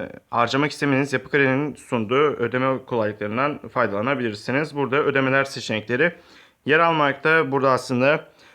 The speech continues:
öncelikle Yapı Kredi Mobil'in, e, giriş sayfasından giriş yapmanız gerekecektir. Yapı Kredi Mobil'e giriş yapıyorsunuz. Giriş yaptıktan sonra sol üstteki üç çizgili butona tıklayıp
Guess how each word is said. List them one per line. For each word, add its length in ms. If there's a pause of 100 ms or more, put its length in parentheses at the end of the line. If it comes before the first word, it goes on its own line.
(120)
öncelikle 520
Yapı 160
Kredi 280
Mobil'in, 680
e, 260
giriş 240
sayfasından 540
giriş 240
yapmanız 360
gerekecektir. 720
Yapı 220
Kredi 240
Mobil'e 380
giriş 320
yapıyorsunuz. 680 (680)
Giriş 180
yaptıktan 520
sonra 300
sol 260
üstteki 400
üç 240
çizgili 320
butona 300
tıklayıp 440